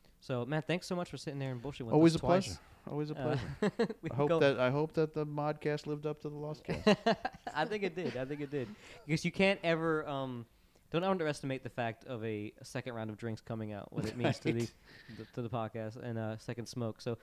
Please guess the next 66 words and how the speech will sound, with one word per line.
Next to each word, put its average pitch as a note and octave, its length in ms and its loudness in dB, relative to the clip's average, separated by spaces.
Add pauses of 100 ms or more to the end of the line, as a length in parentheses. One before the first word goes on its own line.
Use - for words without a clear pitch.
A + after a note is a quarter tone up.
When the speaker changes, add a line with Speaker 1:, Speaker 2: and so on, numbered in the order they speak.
(220)
Speaker 1:
thanks E3 220 0
for D#3 280 2
sponsoring C3 460 -4
the C3 60 -6
show C3 180 -4
tonight C3 180 -4
and C3+ 80 -10
providing A#2+ 280 -4
the A#2 60 -8
smokes, A#2+ 340 -8
man. C3+ 100 -6
We C3 120 -6
appreciate B2 340 -6
Speaker 2:
Thanks, F#2+ 140 -2
Speaker 1:
you. C#3 80 -4
Speaker 2:
man. E2 200 -4 (380)
Speaker 1:
Um, G#2+ 320 -2
thanks A#2+ 180 -4
for A#2+ 60 -10
being A#2+ 160 -2
on A#2 160 -4
again. C3+ 240 -2
Looking C#3+ 300 2 (400)
really D#3 200 6
forward C#3 400 2
to, B2+ 340 4 (100)
to - 100 0
May. C3 320 2 (260)
Speaker 2:
Yeah. D#3+ 280 -2
Speaker 1:
Let's C#3+ 160 0
drop F#3+ 320 6
the F3 160 2
info E3+ 180 2
w-, D3 220 0
one C3+ 120 -2
more C#3+ 140 2
time C3 300 -2
on B2 100 -4
people C3 260 -4
where B2 120 -4
they A#2+ 80 -2
can A#2 120 -8
find B2+ 280 -4
you, B2+ 160 -2
where A#2+ 100 0
they A#2+ 60 0
can B2 80 6
get B2 120 6
Speaker 2:
So, A#2+ 80 6
Speaker 1:
tickets A#2+ 200 0
and B2+ 80 -6
everything. B2 260 -8 (300)
Speaker 2:
the A#2+ 80 4
best B2 300 8
is G#2+ 120 2
to, G2+ 340 2
uh, F#2 280 6
principal G#2 480 2
cigars D#2 340 2
dot D2+ 180 -2
com. D2 220 -4
There F2+ 140 6
are E2+ 60 6
links D#2+ 280 -2
up C2+ 120 -4
top. - 360 -6